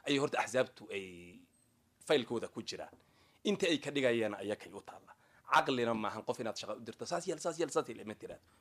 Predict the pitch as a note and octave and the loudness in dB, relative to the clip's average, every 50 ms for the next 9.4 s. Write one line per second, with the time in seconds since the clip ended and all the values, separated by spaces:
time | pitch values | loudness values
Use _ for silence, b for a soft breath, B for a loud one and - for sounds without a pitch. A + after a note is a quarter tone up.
0 | _ - - C#3+ B2+ A2+ - - F#2+ E2+ F2+ F#2 E2 - - - - - - B | _ 6 6 6 6 6 0 -2 -4 -6 -6 -8 -10 -12 -14 -14 -16 -18 -18 B
1 | B B B B - C3+ C#3+ C3+ C3+ C3 B2 A#2 A2+ G2+ - G2 G2 G2 F#2 F#2 | B B B B 4 6 6 6 8 6 4 4 4 -2 -2 -4 -6 -6 -6 -6
2 | F2 - - - - - _ b b b b b b b b b b b - - | -8 -8 -10 -12 -16 -20 _ b b b b b b b b b b b 4 6
3 | F#3 - - A#3+ A#3 - - F#3 F3 D#3 D3+ D3 C#3+ G3 G#3 D#3 D#3+ E3+ F3 C#3 | 6 6 6 2 0 2 4 4 4 4 4 0 0 0 0 2 2 4 6 6
4 | D3 D3 D3 C3+ B2+ - - F3+ D#3+ D3 C3+ C#3 D3+ D#3 C#3 C#3 C#3 D3 - - | 4 6 4 0 2 4 2 4 6 6 6 8 6 6 6 6 4 2 4 6
5 | - - A#2+ C3 C#3 C#3+ D#3+ E3+ C3 C3 B2+ C3 B2 A2+ B2 B2 B2 B2+ C3 C3+ | 6 6 10 12 12 12 12 10 8 10 10 10 10 10 8 6 8 10 8 10
6 | A#2 G2+ - - b b b b b b b - G#3+ G#3+ G3 C#3+ - F3 E3+ D#3+ | 8 6 2 -2 b b b b b b b 4 6 6 6 6 6 8 8 8
7 | C#3+ F3 G3 - F3+ D3 - - F3+ C#3+ C#3 C3+ B2 A#2 A2+ G#2+ - - D3+ - | 10 8 8 8 8 6 6 2 0 2 2 6 6 6 6 4 2 2 8 10
8 | E3+ D#3 C3 C3 D3+ D#3+ F3 F#3 - - b b b - D#3 A#3+ G#3 D#3+ B2 D3+ | 10 10 10 10 10 10 10 10 8 4 b b b 6 10 10 10 10 10 8
9 | B2+ C3 B2+ A#2 G#2+ G2+ - - | 8 8 6 4 2 -2 -4 -6